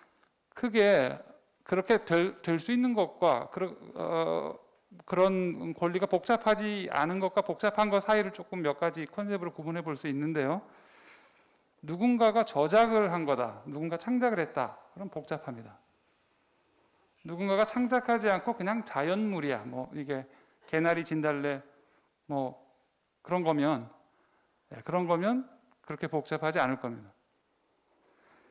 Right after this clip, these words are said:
그다음에 그 중간쯤에는 고증물이라고 할 만한 것이 있습니다. 예, 고증을 했다. 그러니까,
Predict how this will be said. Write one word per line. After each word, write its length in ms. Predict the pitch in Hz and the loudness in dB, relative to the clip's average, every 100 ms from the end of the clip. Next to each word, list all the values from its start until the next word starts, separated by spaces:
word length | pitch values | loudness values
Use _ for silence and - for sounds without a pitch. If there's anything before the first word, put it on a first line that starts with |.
| _ _ _ _ _ _ _ _ _ | _ _ _ _ _ _ _ _ _
그다음에 240 | - 190 202 | -4 -2 -2
그 100 | 190 | -6
중간쯤에는 760 | - 196 214 262 247 220 220 | -2 2 6 6 4 0 0
고증물이라고 960 | - 170 170 247 240 214 185 170 156 160 | 2 2 6 6 6 4 4 4 4 2
할 140 | 160 | 2
만한 300 | 160 151 147 | 2 2 2
것이 180 | 139 165 | 0 0
있습니다. 320 | 143 131 117 110 _ | -4 -6 -8 -14 _
예, 60 | 135 | -16
고증을 460 | - 170 190 226 208 | 2 4 4 4 4
했다. 460 | 151 - 127 110 - _ _ _ _ _ _ _ _ _ _ _ _ | 0 -2 -4 -4 -12 _ _ _ _ _ _ _ _ _ _ _ _
그러니까, 580 | - 165 160 151 220 254 | -8 -6 -6 -2 0 -2